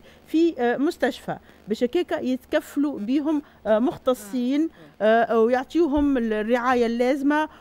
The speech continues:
Speaker 1: ويتموا بتتبعهم بصيق-، بطريقه طبيه.
Speaker 2: مم.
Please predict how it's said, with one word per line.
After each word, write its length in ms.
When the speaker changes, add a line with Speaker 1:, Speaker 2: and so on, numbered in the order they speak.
Speaker 1:
ويتموا 420
بتتبعهم 760
بصيق-، 420
بطريقه 640
طبيه. 520
Speaker 2:
مم. 100